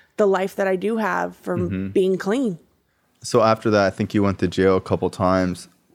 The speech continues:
Speaker 2: When you would go to meetings, why do you think it wouldn't work?
Speaker 1: 'Cause I didn't want it. Like a good addict, I like to rebel. You tell me what to do, I'm gonna show you that it works every other way. I think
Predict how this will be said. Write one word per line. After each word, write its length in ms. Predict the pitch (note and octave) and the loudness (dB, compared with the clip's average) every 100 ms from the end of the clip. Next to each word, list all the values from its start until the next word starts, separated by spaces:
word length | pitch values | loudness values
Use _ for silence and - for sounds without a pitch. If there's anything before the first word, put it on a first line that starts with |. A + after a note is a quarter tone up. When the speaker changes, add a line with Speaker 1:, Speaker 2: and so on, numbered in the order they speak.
| _ | _
Speaker 2:
When 160 | A2 B2 | 2 4
you 100 | D#3+ | 4
would 160 | C#3+ | 2
go 220 | G#2+ A2 | 2 2
to 80 | A2+ | 2
meetings, 480 | G2+ G2 G2+ F#2 E2+ | 0 0 -2 -2 0
why 100 | F#2 | 2
do 60 | G2 | 2
you 60 | |
think 200 | G2 G#2+ G2 | 0 -2 0
it 20 | |
wouldn't 300 | F2 F2+ D#2 | 0 0 -2
work? 320 | D#2 D2 - _ _ _ - | -6 -6 -12 _ _ _ -6
Speaker 1:
'Cause 160 | G3 | 0
I 60 | A3 | 2
didn't 200 | B3+ G#3 | 2 2
want 200 | F3+ C4+ | 0 -2
it. 160 | - - _ _ _ - - - - - _ _ _ | -4 -8 _ _ _ -18 -16 -16 -20 -20 _ _ _
Like 140 | A3 A3 | -2 0
a 60 | |
good 180 | G#3 A3+ | 2 2
addict, 280 | A#3 A#3 A3+ | 2 0 -2
I 80 | G#3+ | -2
like 180 | G3 G3 | -2 -2
to 80 | |
rebel. 400 | F#3 F3 D#3+ - - _ _ _ - | -2 0 -2 -4 -8 _ _ _ -2
You 160 | A#3 | 0
tell 200 | B3+ C4 | 2 0
me 80 | A3+ | 0
what 200 | B3 A#3+ | -2 -4
to 80 | A3 | -2
do, 160 | G#3 | 0
I'm 100 | G#3+ | 2
gonna 120 | G3 F#3+ | 0 -2
show 180 | - | 0
you 180 | F#3+ G3+ | 2 2
that 100 | F#3+ | 2
it 60 | F#3 | 0
works 280 | F3 F3+ - | -2 -4 -4
every 520 | - E3+ F3+ F3+ F3+ | -2 0 -2 -4 -2
other 280 | F3 F3 F3 | 0 0 0
way. 320 | E3+ E3 E3 E3+ - - - | 0 0 -4 -8 -16 -20 -8
I 80 | - | -2
think 220 | G#3 B3+ | 0 -2